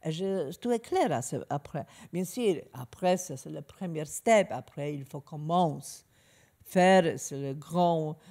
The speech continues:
euh, projet, euh,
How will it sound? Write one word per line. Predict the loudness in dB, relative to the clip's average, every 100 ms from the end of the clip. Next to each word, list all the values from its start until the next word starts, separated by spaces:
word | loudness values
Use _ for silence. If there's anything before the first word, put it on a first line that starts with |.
| -20 -10
euh, | -6 -4 -6 -6 -8 -8 -10 -10 -10 -8 -8 -8 -8 -8 -6 -6 -2
projet, | 2 4 4 4 6 6 6 6 4 2 0
euh, | 0 0